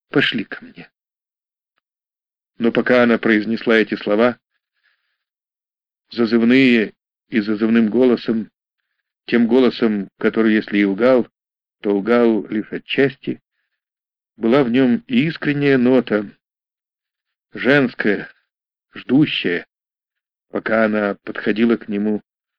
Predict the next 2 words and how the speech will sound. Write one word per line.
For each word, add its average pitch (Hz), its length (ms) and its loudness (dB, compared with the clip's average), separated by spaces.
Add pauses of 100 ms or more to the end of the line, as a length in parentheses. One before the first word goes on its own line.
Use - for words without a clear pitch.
(420)
распрямившаяся, 110 1400 -2 (460)
напрягшаяся. 110 1080 -2